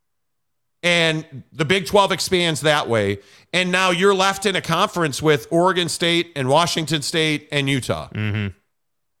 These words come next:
Speaker 1: What are you gonna do now? Because it's very clear. Did you guys see the comments by Dave Robbins,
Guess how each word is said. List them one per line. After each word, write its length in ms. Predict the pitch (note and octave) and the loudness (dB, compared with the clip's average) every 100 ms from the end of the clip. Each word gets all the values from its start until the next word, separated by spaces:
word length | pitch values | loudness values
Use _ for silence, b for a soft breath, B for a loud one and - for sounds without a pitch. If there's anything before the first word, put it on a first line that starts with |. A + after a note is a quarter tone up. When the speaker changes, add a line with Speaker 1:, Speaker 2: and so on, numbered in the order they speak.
| _ _ _ _ _ | _ _ _ _ _
Speaker 1:
What 160 | C3+ G#3+ | -2 0
are 20 | |
you 80 | A#3 | 0
gonna 180 | A#3 | 0
do 200 | G#3 A3 | 0 0
now? 340 | G#3+ A3 F#2+ - _ _ _ _ _ | 2 2 0 -4 _ _ _ _ _
Because 520 | E3 E3+ G3 E3+ - | -4 0 2 2 0
it's 220 | G3+ A3 D3+ | 0 0 0
very 320 | A3+ A#3 G3+ | 2 4 2
clear. 260 | - G#3+ | 0 2
Did 200 | G#3 E3 | 2 2
you 80 | F#3 | 2
guys 200 | G#3 G#3 | 2 0
see 180 | - G#3 | 0 0
the 100 | E3 | 0
comments 500 | - F#3 G3 D3 C3+ | 0 0 2 0 0
by 200 | - D3+ | 2 2
Dave 360 | C3 F3 E3 C#3+ | 2 2 2 4
Robbins, 680 | D#3 F#3+ D3 G#2+ C3 - | 4 4 2 0 -4 -8